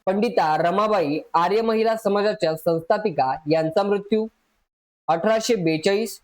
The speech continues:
शहा सुजा दुर्राणी, अफगाणिस्तान देशाचे पाचवे अमीर व्यक्ती, यांचा मृत्यू. एकोणावीसशे पंच्याहत्तर,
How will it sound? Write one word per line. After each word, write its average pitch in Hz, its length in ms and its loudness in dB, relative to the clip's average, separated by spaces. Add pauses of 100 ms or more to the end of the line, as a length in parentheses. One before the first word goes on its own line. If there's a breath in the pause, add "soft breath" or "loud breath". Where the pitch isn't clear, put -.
(200)
शहा 208 280 2
सुजा 208 320 0
दुर्राणी, 165 600 0 (220)
अफगाणिस्तान 208 720 0
देशाचे 175 480 0 (120)
पाचवे 160 340 0
अमीर 202 360 0
व्यक्ती, 190 520 -2 (180)
यांचा 160 340 2
मृत्यू. 208 440 0 (760)
एकोणावीसशे 220 600 0
पंच्याहत्तर, 202 680 0